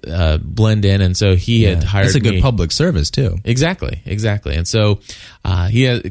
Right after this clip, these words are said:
Speaker 1: K S A defense dot com, and, uh, Mark, thank you very much for calling in the, the testimonial.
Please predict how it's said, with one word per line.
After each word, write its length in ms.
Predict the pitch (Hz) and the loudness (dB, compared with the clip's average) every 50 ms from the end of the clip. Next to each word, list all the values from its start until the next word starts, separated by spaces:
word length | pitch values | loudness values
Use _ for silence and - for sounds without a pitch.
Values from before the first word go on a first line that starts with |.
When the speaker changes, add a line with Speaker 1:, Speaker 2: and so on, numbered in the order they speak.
| - | 0
Speaker 1:
K 160 | - 127 135 | 2 2 2
S 180 | 139 139 139 - | 2 0 0 0
A 140 | 139 127 131 | 0 0 0
defense 360 | 123 120 - - 120 120 - | 0 -2 0 0 -2 -2 -2
dot 220 | - 120 110 110 | -2 -2 -2 -2
com, 320 | - - 117 117 131 147 - | -2 -2 -2 0 -2 -2 -2
and, 300 | - 110 104 104 101 104 | 0 0 2 2 2 2
uh, 280 | 101 95 92 90 90 90 - - - 95 | 2 2 2 2 0 0 -4 -6 -10 -6
Mark, 240 | 104 107 110 120 123 | -2 0 0 0 0
thank 240 | - 127 127 - | -2 -2 -2 0
you 80 | 117 110 | 0 2
very 180 | 110 113 110 110 | 2 4 2 2
much 240 | 107 110 113 - - | 2 0 -2 -2 -2
for 120 | - 101 | -4 -4
calling 300 | 95 - 110 104 98 98 | -2 0 0 0 0 2
in 180 | 98 98 98 98 | 0 0 0 2
the, 240 | 95 95 92 101 92 | 2 2 2 0 0
the 160 | 92 95 90 | 0 -2 -2
testimonial. 640 | - - 104 - - 92 92 104 110 92 85 87 | 0 0 -2 -2 0 0 0 0 2 2 0 -2